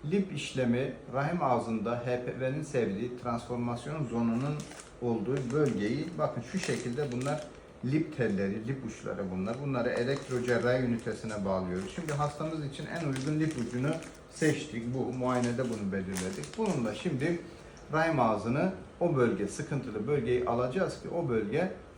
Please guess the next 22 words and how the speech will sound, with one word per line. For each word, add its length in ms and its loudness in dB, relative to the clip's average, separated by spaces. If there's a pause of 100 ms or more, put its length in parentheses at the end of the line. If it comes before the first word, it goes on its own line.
kansere 460 2
ilerlemesin. 840 0 (240)
Uygun 280 4
hastalarda 640 2
eğer 340 4
lezyon 440 2
görünüyorsa, 560 0
sınırları 600 -4
belli 360 2
ise, 320 -2
sınırlı 560 0
ise, 320 0 (160)
kanala 400 0
doğru 200 0
uzanmıyorsa 840 0 (460)
fraksiyona 560 0
karbondioksit 880 0
lazerle 560 2
de 180 2 (420)
bunu 200 0
tedavi 400 4
edebiliriz. 840 0